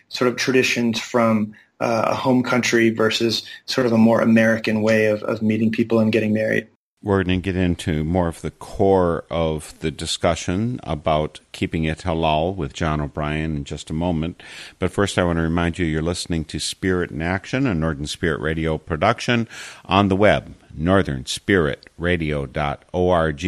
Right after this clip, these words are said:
Speaker 2: All of our programs are available there for free listening and download,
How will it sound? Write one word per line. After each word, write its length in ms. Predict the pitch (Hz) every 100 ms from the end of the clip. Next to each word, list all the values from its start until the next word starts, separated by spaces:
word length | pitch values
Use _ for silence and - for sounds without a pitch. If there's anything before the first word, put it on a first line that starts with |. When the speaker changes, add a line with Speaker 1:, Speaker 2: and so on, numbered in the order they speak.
| 87
Speaker 2:
All 160 | 80
of 100 | 85
our 100 | 73
programs 640 | 73 92 82 85 80 80 78
are 140 | 73
available 560 | 71 78 78 80 73 78
there 300 | 82 87 87
for 160 | -
free 200 | 69 87
listening 480 | 73 78 - 73 71
and 140 | 65 62
download, 640 | 90 95 95 95 95